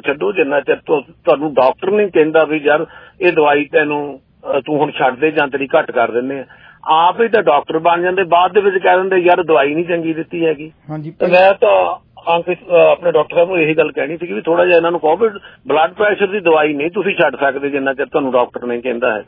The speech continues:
Speaker 2: ਹਾਂਜੀ। ਅ, ਭਾਜੀ,
Speaker 1: ਓਕੇ,
Speaker 2: ਤੁਹਾਡੀ ਗੱਲ ਨੂੰ
Speaker 1: ਥੈਂਕਸ
Speaker 2: ਮੈਂ
Speaker 1: ਕਰੋ।
Speaker 2: ਅੱਗੇ ਤੋਰਦਾ ਵੀ ਇੱਕ ਪੰਜਾਬੀ ਦੀ ਕਹਾਵਤ ਹੈ, "ਨੀਮ ਹਕੀਮ ਖਤਰਾ ਏ ਜਾਨ।" ਸਾਡੇ ਸਾਊਥ ਏਸ਼ੀਅਨ ਦੇ ਵਿੱਚ ਸਾਰੇ ਹੀ ਡਾਕਟਰਾਂ,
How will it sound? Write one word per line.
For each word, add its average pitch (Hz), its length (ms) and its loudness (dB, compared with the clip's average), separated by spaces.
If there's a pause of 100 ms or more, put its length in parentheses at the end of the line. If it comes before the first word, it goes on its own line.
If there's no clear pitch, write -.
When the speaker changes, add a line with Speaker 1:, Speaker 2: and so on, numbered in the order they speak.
(100)
Speaker 2:
ਹਾਂਜੀ। 135 200 -12
ਅ, - 640 -8
ਭਾਜੀ, 196 260 -4
Speaker 1:
ਓਕੇ, - 60 2
Speaker 2:
ਤੁਹਾਡੀ 226 180 2
ਗੱਲ 226 60 4
ਨੂੰ 208 100 2
Speaker 1:
ਥੈਂਕਸ 180 160 0
Speaker 2:
ਮੈਂ 214 140 0
Speaker 1:
ਕਰੋ। - 80 -4
Speaker 2:
ਅੱਗੇ 214 100 -2
ਤੋਰਦਾ 190 480 -6
ਵੀ 220 380 -10
ਇੱਕ 202 240 -14
ਪੰਜਾਬੀ 185 460 -10
ਦੀ 214 120 -12
ਕਹਾਵਤ 175 400 -6
ਹੈ, 277 180 -14
"ਨੀਮ 190 580 -6
ਹਕੀਮ 185 600 -10
ਖਤਰਾ 165 440 -6
ਏ 165 80 -6
ਜਾਨ।" 135 340 -10 (400)
ਸਾਡੇ 170 420 -4
ਸਾਊਥ 185 440 -8
ਏਸ਼ੀਅਨ 185 400 -10
ਦੇ 175 100 -10
ਵਿੱਚ 160 300 -14
ਸਾਰੇ 160 460 -6
ਹੀ 185 80 -4
ਡਾਕਟਰਾਂ, 160 560 -6